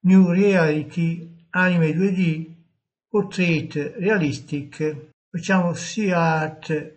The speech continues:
Infinity, Asian Realistic, facciamo, lasciamo questo, chiudiamo, quindi lasciamo quello di default,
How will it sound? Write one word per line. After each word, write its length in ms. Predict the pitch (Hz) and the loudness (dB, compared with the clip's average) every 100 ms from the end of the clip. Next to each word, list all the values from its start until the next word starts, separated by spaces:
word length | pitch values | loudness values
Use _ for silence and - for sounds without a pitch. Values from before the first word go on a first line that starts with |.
| _ | _
Infinity, 880 | - 175 165 202 170 139 117 196 247 _ | -2 0 0 -2 -2 -2 -4 -4 -6 _
Asian 380 | 185 180 147 151 | 0 2 2 0
Realistic, 1080 | 156 208 165 120 - 147 147 - 156 156 - _ _ | 0 2 0 -2 -6 -8 -8 -6 -4 -4 -10 _ _
facciamo, 440 | 160 - 151 143 156 | -10 -8 -6 -6 -8
lasciamo 360 | 131 165 151 | -8 -6 -4
questo, 440 | 127 117 - - 117 _ | -4 -8 -8 -16 -20 _
chiudiamo, 760 | 175 175 135 123 190 - - _ _ _ _ | -4 0 0 -2 -6 -8 -20 _ _ _ _
quindi 180 | 147 139 | -6 -4
lasciamo 320 | 135 165 151 | -4 -2 -2
quello 180 | 160 147 | -2 -2
di 120 | 143 | -2
default, 680 | 196 - 131 127 147 - | -4 -6 -10 -8 -8 -10